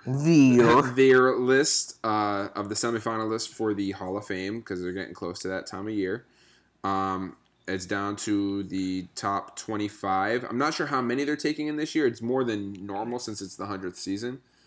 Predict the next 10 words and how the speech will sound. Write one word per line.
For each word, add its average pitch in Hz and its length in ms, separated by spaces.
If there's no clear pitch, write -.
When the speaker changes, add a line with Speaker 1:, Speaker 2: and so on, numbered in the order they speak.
Speaker 2:
So 95 540
maybe 104 580
half 104 320
of 131 80
these 127 320
or 104 80
a 95 40
little 92 180
bit 78 280
less. 147 640